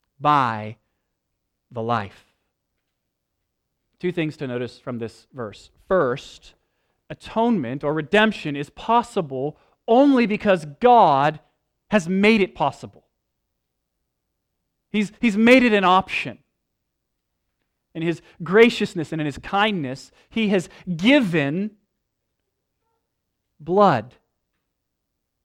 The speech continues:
so that atonement might be made. And the second thing to recognize is that blood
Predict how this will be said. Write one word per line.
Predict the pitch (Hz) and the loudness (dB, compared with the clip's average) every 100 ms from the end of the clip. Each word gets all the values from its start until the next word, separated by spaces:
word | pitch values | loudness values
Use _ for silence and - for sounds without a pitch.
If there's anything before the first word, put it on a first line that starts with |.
| _ _ _ _ _ | _ _ _ _ _
so | - | -14
that | 156 | -10
atonement | 147 - 185 185 151 165 | -10 -10 -8 -6 -8 -10
might | 147 135 - | -10 -10 -12
be | 123 | -12
made. | 123 123 92 _ _ _ _ _ _ _ _ _ _ _ _ _ _ _ _ _ - | -8 -10 -12 _ _ _ _ _ _ _ _ _ _ _ _ _ _ _ _ _ -12
And | |
the | 185 | -4
second | 269 302 247 | -2 -2 -4
thing | 185 | -8
to | 151 | -8
recognize | 123 117 151 107 98 151 - _ _ _ _ _ _ | -8 -8 -10 -10 -12 -14 -18 _ _ _ _ _ _
is | - 196 | -4 0
that | 233 233 | 0 -2
blood | 185 254 285 185 170 208 | -4 2 6 6 4 0